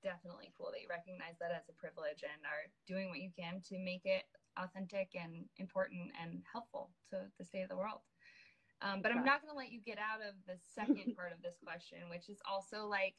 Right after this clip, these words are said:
Speaker 1: I like to make people do this 'cause there's just gotta be a physical attribute about your body that you carry around just 'cause, like, we're s-, in such practice of hating on ourselves. Please celebrate one thing about your physical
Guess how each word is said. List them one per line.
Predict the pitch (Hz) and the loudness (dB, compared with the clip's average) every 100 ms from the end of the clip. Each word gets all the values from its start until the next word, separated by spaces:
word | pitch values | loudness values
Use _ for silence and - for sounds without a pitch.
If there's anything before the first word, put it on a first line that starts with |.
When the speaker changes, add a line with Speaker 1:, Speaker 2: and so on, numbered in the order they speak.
| _ | _
Speaker 1:
I | 196 | -2
like | 190 208 226 | -2 -6 -6
to | 254 | -2
make | 233 208 - | -2 -2 -8
people | 214 202 | -10 -10
do | 185 | -8
this | 175 175 | -8 -8
'cause | - 180 | -8 -6
there's | 202 226 | -4 -4
just | 247 | 2
gotta | 233 233 220 | 4 4 4
be | 226 214 - - _ - | -2 -4 -8 -20 _ 2
a | 262 285 - | 4 4 0
physical | 240 220 233 233 220 - | -4 -4 -6 -4 -4 0
attribute | 185 180 - 175 180 - | 0 0 -6 -6 -6 -4
about | 190 202 | -4 -4
your | 214 | -4
body | 196 175 175 | -2 -2 -2
that | 175 160 | -8 -10
you | 185 | -10
carry | 190 180 180 | -8 -4 -4
around | 165 170 | -4 -8
just | - | -16
'cause, | 190 196 | -10 -6
like, | 180 | -4
we're | 175 | -6
s-, | 185 - - | -12 -16 -10
in | 220 214 | -10 -6
such | 311 320 | -6 -4
practice | - 196 190 180 | 0 0 0 -6
of | 175 | -4
hating | 175 170 165 | -2 -2 -4
on | 160 | -6
ourselves. | 170 170 165 - - - - _ - | -8 -6 -6 -8 -20 -20 -20 _ -16
Please | 165 226 214 - | -2 0 0 0
celebrate | 196 185 185 175 170 170 | 4 6 6 2 0 -6
one | 180 175 170 | -4 -4 -6
thing | 165 160 156 - | -8 -8 -10 -8
about | 165 160 151 | -4 -2 -2
your | 175 165 | -6 -8
physical | 156 165 160 - | -10 -10 -6 -6